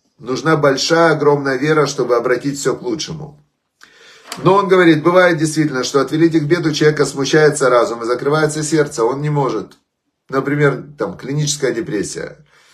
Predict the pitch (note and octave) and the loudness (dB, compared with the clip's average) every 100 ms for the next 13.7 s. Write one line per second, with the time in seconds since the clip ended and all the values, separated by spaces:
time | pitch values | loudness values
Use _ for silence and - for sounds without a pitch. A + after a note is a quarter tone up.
0 | _ _ _ _ _ - G2 G#2 B2+ D3 | _ _ _ _ _ -6 -4 0 4 4
1 | D3 C#3+ C#3+ C3 C3 B2+ C#3 D#3 C3 A#2 | 4 2 2 2 0 0 0 0 -2 -4
2 | A2+ A#2 A#2 C#3 D#3+ D#3 B2+ A2 A2+ G#2 | -2 0 0 2 2 2 0 0 0 -2
3 | - F#2 D#2 D2 _ _ _ _ _ - | -2 -6 -6 -10 _ _ _ _ _ -10
4 | A2+ D3+ G3 G3 G3 F#3+ G3 - D#3 B2 | 0 2 4 2 4 6 6 6 0 0
5 | - D3 E3 D3+ D#3+ D3+ D3 C#3+ - - | 2 2 2 2 4 4 4 2 0 0
6 | C3 B2+ - _ B2+ C#3 D3+ D3 C#3+ C#3+ | -2 -2 -14 _ -2 0 0 2 2 2
7 | C3 G#2+ F#2+ G2 F2 F2 D#2 A#2+ B2 A2+ | 0 0 -6 -6 -6 -6 -4 -4 -4 -6
8 | A#2 D#3 C#3+ C3+ A#2 G2+ G#2+ A2 A#2 B2 | -4 -2 0 2 2 2 -2 -4 0 2
9 | B2+ A#2+ - _ _ _ - G2 G2 C3 | 2 0 -8 _ _ _ -4 -2 -2 0
10 | D3 D3 C3 A#2+ B2 A#2+ D3 C#3 C#3 - | 0 2 2 2 2 4 4 4 2 0
11 | - A#2 A2+ A#2 B2 C3+ - A#2 - C3 | -4 -4 -2 -2 0 0 -2 -6 0 2
12 | B2 - B2 B2+ A#2 A2+ A2 - A2+ A2 | 2 2 2 2 -2 -2 -2 0 0 0
13 | - A2 A2 E2+ - D2 D2 | -2 -4 -4 -4 -6 -12 -12